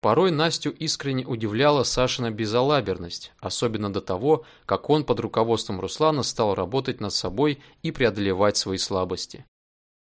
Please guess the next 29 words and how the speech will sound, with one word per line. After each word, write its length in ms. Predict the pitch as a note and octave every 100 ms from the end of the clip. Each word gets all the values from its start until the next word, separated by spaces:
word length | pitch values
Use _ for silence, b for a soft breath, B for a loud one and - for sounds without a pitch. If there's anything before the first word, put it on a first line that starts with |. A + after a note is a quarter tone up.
| _
Но 160 | G2+ G#2
то, 220 | - B2+
что 200 | - G#2
девочка 480 | G2 B2 B2 - A#2
младше 400 | G2+ A#2 A2+ -
его 220 | G#2 G#2
на 100 | G2+
несколько 420 | G#2 G#2+ - -
лет 220 | G#2+ A2 -
спокойно 560 | - G2+ - A2+ G2+
набрасывает 640 | F#2+ F#2+ G#2+ G2+ - F#2+ -
план 300 | A2+ A#2 G2
на 60 |
неделю 400 | F#2 F#2+ G#2+ F#2
вперед, 460 | - G2 G#2+ E3+ - B B B B -
по-прежнему 600 | G2+ G#2+ D#3+ E3 F3 D#3+
казалось 560 | A2+ F#2+ A2 A2 -
ему 260 | G2 F#2+ G2
чудом. 460 | - F#2 F2 F#2 - _ _ _ _ _ _ _
Саша 320 | - F#3+ -
покраснел 500 | D#3 C#3+ B2+ - D3
от 200 | D3 B2
стыда, 420 | - - A#2+ E3 D3
вспомнив, 500 | - - A#2+ A2 -
что 200 | - G2
дважды 500 | F#2 G#2+ D#3+ C3+ G#2+
опаздывал 680 | - - - B2+ A2+ A#2 A2
на 100 | G#2+
свидание 640 | - G#2+ G#2+ F#2 E2+